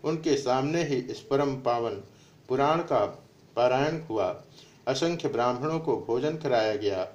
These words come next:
सुवासिनी स्त्रियों, कुमारी कन्याओं और ब्रह्मचारियों को भी भोजन दिया गया तथा दीन और अनाथ भी भोजन से तृप्त हुए। राजा ने द्रव्य प्रदान से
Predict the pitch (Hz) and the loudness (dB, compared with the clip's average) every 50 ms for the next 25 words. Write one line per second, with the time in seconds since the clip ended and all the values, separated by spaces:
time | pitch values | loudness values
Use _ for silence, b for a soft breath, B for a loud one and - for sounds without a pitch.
0 | B B B B B B B - - 139 135 131 127 127 127 - 139 139 127 120 | B B B B B B B -4 0 2 4 6 4 4 2 0 -2 0 0 0
1 | 123 - - 127 131 131 131 131 127 127 127 127 - B B B B B B - | -2 -4 -6 -4 -2 0 0 0 -2 -4 -6 -10 -14 B B B B B B -2
2 | 139 139 147 151 151 151 143 131 139 135 127 127 123 123 127 131 135 139 - - | 0 2 4 6 6 4 4 2 0 0 0 0 0 2 2 2 2 2 0 0
3 | 127 120 104 - - 123 127 127 123 127 143 135 135 139 143 165 170 170 165 143 | -2 -2 -2 -2 -2 -4 -4 -4 -4 0 2 2 4 4 2 2 -2 -2 0 0
4 | 123 113 107 120 120 101 - 101 107 107 135 139 135 135 104 98 113 123 120 110 | 0 0 0 -4 -4 -2 2 2 2 4 4 0 0 -2 -2 0 2 2 2 2
5 | 101 98 95 90 87 - B B B B B - - 120 117 131 123 117 113 117 | 0 0 0 -2 -4 -6 B B B B B -8 -6 -4 2 2 2 2 2 0
6 | 123 135 139 143 143 139 - 127 120 113 - 117 110 113 117 131 143 139 135 120 | 0 2 2 2 0 -2 -2 -2 -2 -2 -4 -6 -6 -2 2 2 2 0 -2 -4
7 | 127 127 - 92 98 110 110 - 135 135 131 - 110 98 - - 131 139 135 - | -6 -6 -6 -4 -4 -2 -2 0 -2 -2 -2 -4 -6 -6 -4 -2 -2 -2 -2 -2
8 | - 104 101 95 92 90 82 - B B B B B B B B B B 117 127 | -6 -6 -4 -4 -4 -6 -6 -10 B B B B B B B B B B -2 2
9 | 139 143 147 156 165 160 160 156 143 135 135 127 147 156 151 165 143 - 131 123 | 4 4 4 4 4 4 4 2 2 0 2 2 0 0 0 -2 -4 -2 -4 -2
10 | 123 127 131 135 135 139 139 135 - - 131 120 107 - - | 0 2 2 2 2 0 -2 -4 -2 0 0 0 0 -4 -8